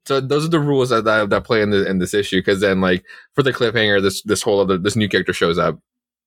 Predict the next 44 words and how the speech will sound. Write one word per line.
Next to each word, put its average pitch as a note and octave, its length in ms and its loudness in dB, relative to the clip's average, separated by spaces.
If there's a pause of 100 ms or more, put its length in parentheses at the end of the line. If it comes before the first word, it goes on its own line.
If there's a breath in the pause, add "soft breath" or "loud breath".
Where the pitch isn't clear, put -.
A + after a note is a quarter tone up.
(260)
uh, G#2+ 160 0
this F#2+ 100 -4
black G2+ 180 0
chick F#2+ 120 -2
shows F2+ 180 0
up F2+ 60 2
and E2+ 80 -2
is F2+ 60 -2
like, F2 100 -2
"Hey, G2 220 -2 (480 loud breath)
I'm D3+ 180 0
stealing B2 300 0
this G#2 100 -2
fucking G#2 280 -2
pod, G2 400 0 (140)
and G#2 220 0
I'm G#2 160 0
telling A2 260 0
you G2+ 140 2
where F#2+ 340 0
I F2+ 140 0
wanna E2+ 320 -2
go." D#2+ 400 -4 (480 loud breath)
And G#2 180 0
then F#2 200 2
shit G2 240 -2
gets F2+ 180 -4
wrong C#3+ 220 0
'cause G2+ 160 -4
buttons F#2+ 260 -2
get - 200 -6
pushed - 380 -4 (120)
on A2 220 -2
the G#2+ 100 0
way G#2+ 240 0
to G#2+ 260 -2
said G#2 400 -2 (540 loud breath)
getting, G#2+ 440 -2
going G#2 360 -2
anywhere, A#2 560 0 (280 loud breath)
and G#2 160 0
they G2 100 0
go G2 200 0
to A#2+ 220 0